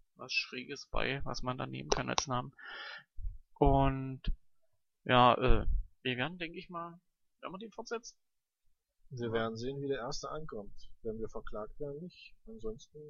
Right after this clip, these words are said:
Speaker 2: denke ich schon.
Speaker 1: Wobei, äh, wir das nicht in regelmäßigen Abständen machen, sondern so wie wir Themen haben, denke ich mal.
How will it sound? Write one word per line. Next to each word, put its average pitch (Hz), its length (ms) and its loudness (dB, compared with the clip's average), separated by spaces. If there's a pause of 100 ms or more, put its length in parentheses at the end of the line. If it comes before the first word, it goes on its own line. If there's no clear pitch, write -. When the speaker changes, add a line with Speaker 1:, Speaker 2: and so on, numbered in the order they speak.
(200)
Speaker 2:
denke - 220 -14
ich - 60 -14
schon. 123 180 -14 (920)
Speaker 1:
Wobei, 131 480 4
äh, 131 280 4 (220)
wir 139 100 -2
das 131 340 -6 (560)
nicht 143 400 -8
in 139 140 -10
regelmäßigen 165 600 -10
Abständen 170 360 -10
machen, 170 220 -12
sondern 135 260 -12
so 127 220 -8
wie 135 120 -14
wir 127 120 -6
Themen 156 320 -12
haben, 117 140 -18
denke 113 220 -16
ich - 120 -16
mal. - 140 -14